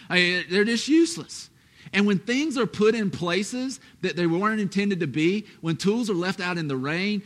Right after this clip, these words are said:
they're left out in the yard where they weren't intended to be, they get corroded and they become useless. When we take our money and we don't put it in the place and steward it the way that God intends for us to steward that money and those gifts and those blessings, what do they become?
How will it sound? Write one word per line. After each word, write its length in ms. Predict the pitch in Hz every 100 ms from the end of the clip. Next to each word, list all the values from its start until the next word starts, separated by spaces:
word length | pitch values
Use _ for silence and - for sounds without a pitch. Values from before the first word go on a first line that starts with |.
| -
they're 180 | 151 156
left 220 | 160 180
out 140 | 196 175
in 80 |
the 80 | 151
yard 400 | 131 143 180 190
where 100 | 165
they 140 | 147 139
weren't 240 | 156 196
intended 380 | 180 185 175 151
to 60 |
be, 260 | 131 160 202
they 200 | 170 147
get 220 | 147 151
corroded 560 | 160 139 147 196 214 214 -
and 140 | 160
they 60 | 160
become 320 | 156 170 156
useless. 580 | 135 117 - - - - _ _ _ _ _ -
When 160 | 190 185
we 120 | 220
take 260 | 247 247
our 140 | 208 175
money 420 | 156 160 202 233 175
and 100 | 165
we 120 | 156
don't 280 | 165 208 -
put 220 | 202 220
it 120 | 226
in 120 | 185
the 100 | 160
place 480 | - 160 170 214 - -
and 160 | 151 151
steward 340 | - 175 202
it 120 | 220 -
the 80 |
way 240 | 156 170 196
that 260 | 147 117
God 260 | 170 170 196
intends 380 | 190 - 180 196
for 160 | 190
us 140 | 180 175
to 100 | 170
steward 480 | - 170 190 226 202 - _ 165
that 180 | 170
money 360 | 160 175 214 214
and 140 | 156 156
those 180 | 151 131
gifts 320 | 165 208 208
and 80 | 165
those 160 | 135
blessings, 480 | 113 160 202 220 185
what 160 | 151 165
do 80 |
they 120 | 156 147
become? 380 | 147 131 104